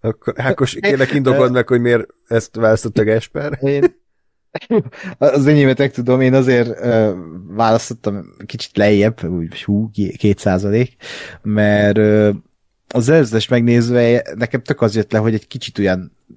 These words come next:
Speaker 2: közönségfilmesebb irányt vesz a Robert Eggers.
Speaker 1: Hmm.
Speaker 2: Ez se tűnik nyilván a, izé, következő <laughs> elveszett városnak, csak hogy,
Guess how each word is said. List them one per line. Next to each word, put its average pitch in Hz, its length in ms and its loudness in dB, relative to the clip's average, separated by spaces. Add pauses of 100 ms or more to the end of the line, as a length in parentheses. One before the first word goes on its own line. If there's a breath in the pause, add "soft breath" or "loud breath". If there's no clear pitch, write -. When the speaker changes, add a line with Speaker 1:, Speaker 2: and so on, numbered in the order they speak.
(580)
Speaker 2:
közönségfilmesebb 92 1400 0
irányt 95 400 -2
vesz 98 200 -4
a 104 60 0
Robert 98 380 -2
Eggers. 104 360 0 (100)
Speaker 1:
Hmm. 113 200 -2
Speaker 2:
Ez 147 160 2
se 127 360 2 (200)
tűnik 123 340 2 (260)
nyilván 107 480 2
a, 101 340 2 (260)
izé, 110 280 0
következő 110 760 0 (220)
<laughs> - 340 -6
elveszett 143 480 2
városnak, 175 680 2 (280 loud breath)
csak 143 220 0
hogy, 143 220 2